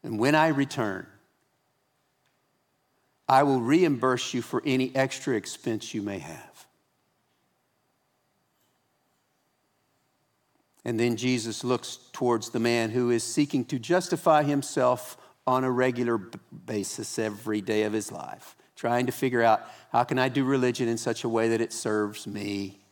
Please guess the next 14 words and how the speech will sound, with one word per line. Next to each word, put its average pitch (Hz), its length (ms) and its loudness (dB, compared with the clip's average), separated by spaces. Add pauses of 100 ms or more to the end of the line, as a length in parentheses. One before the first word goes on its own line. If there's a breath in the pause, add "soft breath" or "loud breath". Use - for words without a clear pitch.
(4000)
Jesus 113 360 -2
says 117 260 -2
to 123 140 -4
him, 131 240 0
"Which 185 220 2
of 123 120 0
these 104 320 -2
three 95 460 -6 (1900)
do - 80 -2
you 110 140 0
think 135 340 -2
was 117 180 -2
a 113 60 -2
neighbor 117 880 0